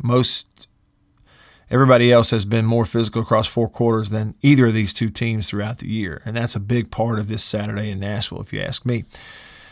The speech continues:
But South Carolina did have a physicality advantage early in the game. Of course, they were at home. Uh, they were up fourteen to three after the first, and then Vandy found something.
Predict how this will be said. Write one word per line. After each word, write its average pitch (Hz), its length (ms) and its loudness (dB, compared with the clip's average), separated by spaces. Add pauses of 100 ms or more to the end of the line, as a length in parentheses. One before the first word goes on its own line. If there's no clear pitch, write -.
(560)
But - 220 -2
South 131 280 6
Carolina 120 360 2
did 135 360 4
have 127 680 4 (180)
a 117 60 0
physicality 113 720 2
advantage 110 560 -2
early 113 240 0
in 110 80 -2
the 110 60 -4
game. 113 260 -2
Of 107 80 -8
course, 110 220 -4
they 110 160 -4
were 104 200 -4
at 92 60 -6
home. 107 400 2 (880)
Uh, 107 220 -2
they 123 140 2
were 117 160 4
up - 100 0
fourteen 127 440 0
to 117 60 0
three 117 320 2
after 107 220 -2
the 95 80 -4
first, 101 720 2 (680)
and 117 140 2
then 117 240 0 (100)
Vandy 147 380 4
found 185 300 2
something. - 360 -6